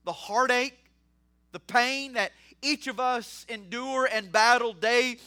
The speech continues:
after day after day. One day will be gone. Why? Because God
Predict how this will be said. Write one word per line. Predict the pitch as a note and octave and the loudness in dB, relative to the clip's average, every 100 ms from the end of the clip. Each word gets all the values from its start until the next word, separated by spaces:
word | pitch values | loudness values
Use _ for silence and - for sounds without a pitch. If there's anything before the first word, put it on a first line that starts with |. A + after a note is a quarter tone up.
| - | -4
after | G#3 G#3+ F#3+ | -2 -2 -4
day | G#3+ A#3+ A#3+ A3+ - - | -2 2 2 0 -8 2
after | A3 A3 G3+ | 2 2 -4
day. | F3+ F#3+ D#3 G#2+ _ _ _ _ _ _ _ _ | 0 0 0 -6 _ _ _ _ _ _ _ _
One | G3 C4+ F4 | 0 0 2
day | D#4 D4 | 2 2
will | C4 C#4 | 0 -6
be | A#3 B3+ | -6 -4
gone. | B3 A3 F3+ | 2 2 2
Why? | E3 A3+ D4 | 0 2 2
Because | C#4 A3+ A3+ D#3+ | 0 -6 -10 -6
God | A3 B3 C#4+ D#4+ | -2 0 2 0